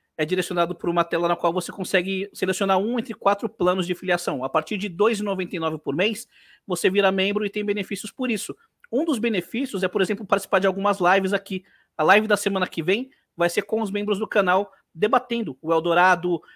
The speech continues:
fazendo algumas comparações com o Veracruz, falando sobre a carreira solo do Edu. Esse mês vai ser um mês especial Eldorado, a gente vai falar só sobre isso. E não há maneira melhor de começar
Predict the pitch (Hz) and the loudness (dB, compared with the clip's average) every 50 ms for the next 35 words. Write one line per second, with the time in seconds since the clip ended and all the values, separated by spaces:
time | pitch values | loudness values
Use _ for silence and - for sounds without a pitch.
0 | _ _ _ 165 165 175 165 165 170 170 160 - - 151 - 165 156 151 - - | _ _ _ -2 0 0 0 -2 -2 -4 -6 -6 -8 -2 0 0 0 0 -2 -4
1 | 156 143 - 147 135 160 156 156 151 - - 190 185 185 165 - - - 151 151 | -8 -8 -8 -6 -4 -2 0 0 -2 -2 -2 -2 0 0 -2 -2 -4 -6 -4 -4
2 | 156 160 156 - 170 156 156 - 156 147 170 160 160 160 - 170 156 160 156 147 | -4 -6 -6 -6 -6 -6 -4 -4 -4 -2 -2 -2 -4 -2 -2 -2 -2 -2 -2 -4
3 | 139 147 185 208 214 202 - - - _ _ - 226 226 - 240 233 247 226 240 | -4 -2 -2 -2 -2 -2 -6 -12 -20 _ _ -2 -2 -2 0 -2 -2 0 0 -2
4 | 220 - - 226 220 185 190 208 202 196 190 - - 196 175 - - 180 185 185 | -4 -4 -4 -6 -2 -2 0 0 0 -4 -8 -6 -6 -6 -4 -2 -2 -2 -2 -2
5 | 160 147 139 139 151 165 165 160 147 160 160 - 156 151 - - 143 151 160 156 | -2 0 0 2 2 2 0 0 -4 -4 -4 -4 -6 -4 -4 -2 0 2 2 2
6 | - - _ _ _ _ _ _ _ - - 247 233 226 - 254 214 202 185 180 | 0 -6 _ _ _ _ _ _ _ 2 4 4 4 4 2 0 -2 0 0 -2
7 | 202 - - 220 220 - - _ _ _ _ 220 226 302 285 - - _ _ _ | -2 -4 -4 -8 -10 -10 -16 _ _ _ _ -6 -4 -4 -4 -6 -10 _ _ _
8 | 208 208 247 254 214 208 226 240 240 220 214 226 247 240 240 277 240 180 165 170 | -2 0 0 2 2 0 0 0 0 0 0 0 0 0 0 2 4 6 8 8
9 | 196 190 156 139 - - - 156 156 143 - - - 143 135 139 143 - | 8 6 4 0 -6 -6 -4 -2 -2 -2 -2 0 2 2 2 2 -2 -8